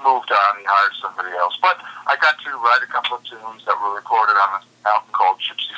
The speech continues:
Folk Tales, and, um, I learned a lot from that experience, just playing with Art, and again, watching him and feeling the, that sensation of playing with such a great drummer, you know, and again, very powerful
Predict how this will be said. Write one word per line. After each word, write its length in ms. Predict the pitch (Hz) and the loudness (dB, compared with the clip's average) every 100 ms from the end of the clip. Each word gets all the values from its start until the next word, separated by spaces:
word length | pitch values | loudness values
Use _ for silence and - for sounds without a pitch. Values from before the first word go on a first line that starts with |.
| - | -2
Folk 240 | 117 110 - | -2 -2 -2
Tales, 560 | 127 117 123 123 - - _ _ - - | 0 2 2 -2 -8 -20 _ _ -20 -4
and, 680 | 104 104 101 104 104 101 - - - _ - | 0 2 4 2 0 -2 -8 -18 -20 _ 2
um, 400 | 98 98 98 98 - | 4 6 4 2 2
I 120 | 117 | 2
learned 240 | 127 139 113 | 4 2 2
a 80 | |
lot 320 | 92 87 80 - | 2 2 2 -4
from 120 | - 95 | -8 0
that 120 | 92 92 | 0 0
experience, 480 | - 95 92 90 | -2 0 0 0
just 400 | - - - - - - - - | 0 2 2 0 -6 -20 -20 -12
playing 280 | - 165 156 147 | 0 2 4 4
with 80 | |
Art, 320 | 123 117 123 120 | 4 6 4 2
and 80 | 104 | -8
again, 240 | 117 101 92 | -4 -4 0
watching 480 | 117 120 - 113 - | 4 4 2 -6 -8
him 160 | 104 107 - | -6 -4 -6
and 80 | 92 - - | -14 -20 -10
feeling 560 | 139 127 117 110 110 _ _ _ _ _ _ _ - | 0 2 2 0 -12 _ _ _ _ _ _ _ -14
the, 160 | 101 101 _ - | -8 -8 _ -2
that 200 | 110 104 - 123 | 0 0 0 -2
sensation 560 | 110 - 123 151 - | -2 0 0 2 2
of 160 | - - | 0 0
playing 240 | 107 107 | 0 0
with 120 | 90 - - | -4 -6 -2
such 200 | 117 95 | 2 2
a 80 | - - | 0 -4
great 320 | 104 107 113 | 0 0 0
drummer, 520 | - 98 98 113 87 87 | -4 2 2 4 0 -2
you 80 | 95 | -2
know, 200 | 95 98 | 0 0
and 40 | |
again, 320 | 104 127 120 101 | -2 0 0 0
very 320 | - 117 117 - | 0 2 4 2
powerful 560 | - 101 104 - 95 95 | 2 4 2 0 -4 -4